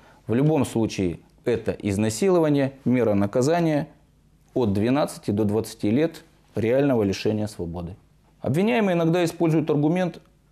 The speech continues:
заблуждения в возрасте. Ну, преступник говорит, что он думал, что жертва старше своих лет. Ну, выглядит внешне старше, соответственно, двенадцати,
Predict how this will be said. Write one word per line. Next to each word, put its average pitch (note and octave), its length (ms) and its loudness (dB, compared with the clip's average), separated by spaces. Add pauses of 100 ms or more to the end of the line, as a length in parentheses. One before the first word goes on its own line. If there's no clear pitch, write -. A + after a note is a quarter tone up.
(240)
заблуждения C#3+ 720 2
в A#2 60 2
возрасте. F#2 640 -4 (280)
Ну, D#4+ 120 0
преступник D3+ 500 0
говорит, B2 340 2
что - 200 -2
он D3 120 2
думал, F3 260 0
что - 180 -4
жертва C3+ 500 0 (240)
старше - 380 -2
своих A2+ 560 -2
лет. F#2 340 -4 (400)
Ну, A3 160 -4
выглядит G#2 640 0
внешне A#2+ 440 -2
старше, G2 340 -4
соответственно, G#2+ 500 -2
двенадцати, D3+ 640 -2